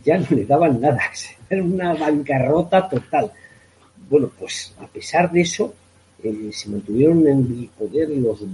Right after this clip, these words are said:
Bono, en fin, etcétera, etcétera, durante años y años. En Extremadura un tanto de lo mismo.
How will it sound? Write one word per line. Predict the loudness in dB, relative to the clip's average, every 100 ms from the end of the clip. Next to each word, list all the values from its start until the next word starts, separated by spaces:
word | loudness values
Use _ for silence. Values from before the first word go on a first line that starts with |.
| -12
Bono, | -2 0 2 2 0 -2
en | -4
fin, | -4 -4
etcétera, | -4 -6 -2 -2
etcétera, | -2 -6 -2 -2
durante | -2 -6 -6 -4
años | -2 0 -2 -2
y | 0
años. | 2 0 -4
En | -12
Extremadura | -16 -12 -14 -8 -2 0
un | 0 -2
tanto | -2 -2 0
de |
lo | 0 -2
mismo. | -2 -4 -4